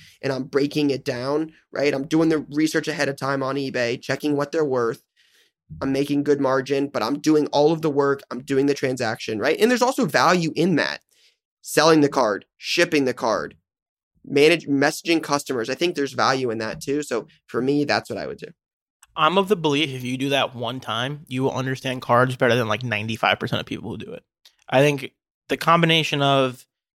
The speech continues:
Speaker 2: making a deal, doing research, sell, uh, listing, selling, shipping is, like, the most all-encompassing thing you can do. And once you do it one time, you know how to do it for everything else forever. If you do that with ten cards, you know how to do that forever afterwards.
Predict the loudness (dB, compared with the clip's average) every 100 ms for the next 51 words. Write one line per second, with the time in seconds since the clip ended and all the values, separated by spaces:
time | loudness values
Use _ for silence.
0 | _ _ -14 -10 0 0 0 -4 0 2
1 | 2 0 -4 _ _ _ -8 -2 0 0
2 | -2 -4 -2 -2 -2 -4 -14 _ _ _
3 | -10 -2 2 4 2 -2 0 0 0 0
4 | -6 -6 -2 0 0 -2 -6 -4 -2 -2
5 | -6 -4 -2 -2 0 -2 -2 -6 -4 -4
6 | -4 -2 -2 -4 -6 -6 -8 -8 -6 -4
7 | -2 0 2 2 0 0 -2 -2 2 4
8 | 2 -2 -2 -2 -2 -2 0 0 -2 -2
9 | -2 -2 -4 -8 -6 -4 -4 -6 -10 _
10 | _ _ _ _ _ _ _ _ _ _
11 | -10 0 6 8 8 6 0 4 6 6
12 | 2 -4 -2 -2 -2 -2 -6 -4 -8 -8
13 | -14 -12 -16